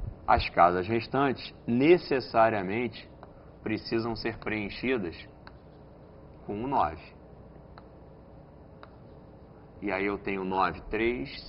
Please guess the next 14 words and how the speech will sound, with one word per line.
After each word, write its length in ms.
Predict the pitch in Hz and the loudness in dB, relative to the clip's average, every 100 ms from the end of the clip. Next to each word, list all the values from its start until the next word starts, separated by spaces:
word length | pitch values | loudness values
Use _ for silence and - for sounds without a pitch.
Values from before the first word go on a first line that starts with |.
| - - | -14 -4
seis, 540 | 107 110 131 - - - - - - | -2 -2 -6 -12 -18 -20 -20 -8 -2
oito 400 | 110 107 117 98 | 0 0 -2 -4
vezes, 480 | 98 107 139 - - | -4 -4 -6 -10 0
nove 280 | 104 95 | 2 2
vezes 200 | 92 87 | -2 -4
oito, 160 | 90 87 | -6 -6
setenta 440 | 92 82 90 90 | -8 -8 -8 -6
e 20 | 127 | -4
dois, 480 | 143 151 190 - - - - - - | -2 -4 -6 -14 -18 -20 -20 -20 -10
com 180 | 135 | -8
sete, 440 | 127 - 98 82 - | -6 -2 -2 -2 -6
setenta 400 | 104 98 101 123 | -6 -4 -6 -4
e 60 | |
nove, 340 | 135 123 123 | -2 -2 -4